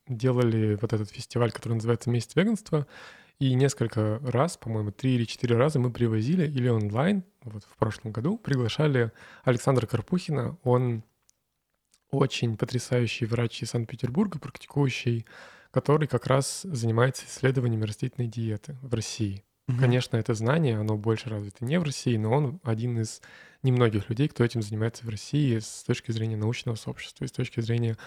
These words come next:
Speaker 1: популяризации одновременно. Может быть, я как-то не так о нём говорил, но это моё субъективное ощущение.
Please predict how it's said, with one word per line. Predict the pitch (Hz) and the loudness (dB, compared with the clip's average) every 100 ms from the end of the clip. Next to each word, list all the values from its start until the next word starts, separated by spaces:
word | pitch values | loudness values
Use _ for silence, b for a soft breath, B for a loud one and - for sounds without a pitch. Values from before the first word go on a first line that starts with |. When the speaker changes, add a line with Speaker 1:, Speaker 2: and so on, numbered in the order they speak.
| B | B
Speaker 1:
популяризации | 131 123 117 113 110 110 - 123 | -4 0 0 0 0 -2 -4 -6
одновременно. | 127 135 143 139 135 - _ _ b b b b b b | -6 -8 -10 -12 -14 -18 _ _ b b b b b b
Может | 117 107 | 0 2
быть, | - | -4
я | 101 120 196 - | -6 -6 -16 -20
как-то | - - | -18 -4
не | 104 | 0
так | 165 180 - | 0 -2 -6
о | 185 139 117 - | -8 -4 -6 -2
нём | 117 110 | 0 0
говорил, | 107 120 196 | 0 0 2
но | 127 | 2
это | 131 117 | 0 -2
моё | 107 101 | -2 -4
субъективное | - 110 - 151 104 | -8 -12 -6 -4 -4
ощущение. | 101 - 147 135 | -8 -14 -14 -16